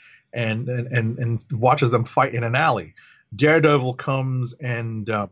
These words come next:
breaks up a mugging, but unbeknownst to him, the, the, the, the, the potential mugging victim is someone who was running a store that got destroyed,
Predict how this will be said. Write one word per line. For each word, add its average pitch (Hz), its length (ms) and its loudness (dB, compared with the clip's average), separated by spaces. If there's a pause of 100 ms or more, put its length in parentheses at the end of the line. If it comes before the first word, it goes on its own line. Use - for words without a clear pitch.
breaks 127 420 0
up 123 380 2
a 110 80 -2
mugging, 123 680 0 (360)
but 120 420 4
unbeknownst 147 640 4
to 123 60 -8
him, 131 540 0 (280)
the, 120 100 2 (300)
the, 110 260 2
the, 104 260 -4 (120)
the, 117 260 -12
the 131 80 -10
potential 151 520 2
mugging 139 460 4
victim 123 440 -2
is 107 200 -6
someone 139 520 2
who 113 440 0 (600)
was 117 300 4
running 139 340 2
a 120 100 -4
store 156 800 4
that 113 320 -4
got 117 280 2
destroyed, 127 1000 4